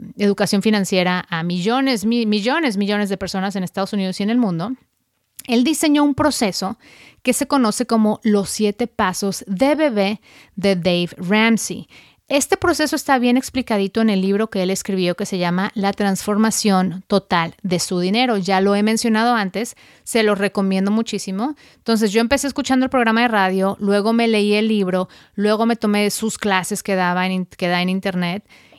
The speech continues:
y después fui tan fan, o sea, me transformó mi vida de forma tan radical que dije, "¿Sabes qué? Quiero dedicar mi vida a enseñarle a otras personas estos principios". Y a eso me dedico ahora.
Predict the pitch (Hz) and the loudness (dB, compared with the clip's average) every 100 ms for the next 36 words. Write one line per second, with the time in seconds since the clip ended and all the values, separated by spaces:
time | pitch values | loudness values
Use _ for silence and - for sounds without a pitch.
0 | - 233 226 - 254 294 381 - - 277 | -2 0 0 -2 0 2 0 -2 -2 -2
1 | 277 320 285 - 220 226 349 247 233 214 | 0 0 0 0 0 0 -2 -2 0 0
2 | 208 208 196 - 202 202 214 226 285 269 | 0 0 -2 -2 -2 2 2 2 2 2
3 | 240 262 226 - 208 220 240 220 190 190 | 2 0 -2 -2 0 0 -2 -2 -2 -2
4 | 175 170 190 196 208 208 202 202 233 294 | -4 -4 -4 -2 0 0 -2 -2 -2 -2
5 | - 220 240 - 285 339 262 220 240 220 | -4 -4 -4 0 2 2 0 -2 0 2
6 | 202 196 294 - - - _ 214 220 208 | 0 0 -4 -6 -20 -20 _ -2 0 2
7 | 226 220 240 240 202 226 - 185 185 208 | 2 2 2 0 0 -4 -6 -4 -2 -2
8 | 220 - _ 220 190 - 202 - - 170 | -4 -10 _ 0 0 0 -2 -4 -4 -2
9 | - - - - - - - _ 254 277 | -4 -10 -16 -16 -18 -20 -20 _ -2 0
10 | 220 233 226 226 233 294 330 311 | 0 0 0 0 0 0 0 0